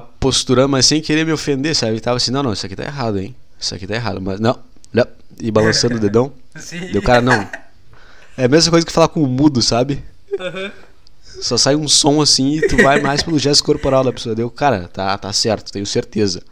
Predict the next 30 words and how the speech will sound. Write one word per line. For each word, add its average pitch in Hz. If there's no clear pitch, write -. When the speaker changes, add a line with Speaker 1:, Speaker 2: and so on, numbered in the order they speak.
Speaker 1:
Daí 107
a -
gente -
ficou 131
teimando, 123
teimando, 120
teimando 120
e 135
eu 170
deixei, 147
eu 113
fui -
firme 131
na 151
minha 139
resposta 131
que -
eu 143
tinha 151
certeza 165
que 165
tava -
certo. -
Daí 104
ele 127
abriu 123
as 135
mãozinhas 127
assim, 117
"Tá, 113